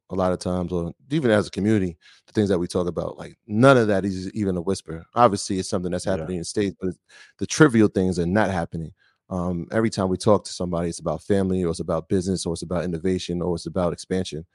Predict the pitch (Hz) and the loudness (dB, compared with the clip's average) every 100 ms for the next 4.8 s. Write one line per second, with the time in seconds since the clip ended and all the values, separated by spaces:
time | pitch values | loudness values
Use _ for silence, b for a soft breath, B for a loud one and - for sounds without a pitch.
0 | b b b b 87 107 73 71 76 107 | b b b b -2 -2 -2 -6 -2 0
1 | 95 87 - - 139 117 101 87 107 95 | 0 -2 -2 2 6 6 6 4 2 0
2 | 90 87 - 85 80 73 - 90 87 87 | -2 -2 -2 -4 -6 -12 -12 -8 -6 -6
3 | - 101 113 104 90 95 85 101 107 85 | -2 2 2 2 -2 -2 -2 0 0 0
4 | 82 92 87 82 - 101 82 80 | -2 -2 -2 -4 -4 -2 -2 -6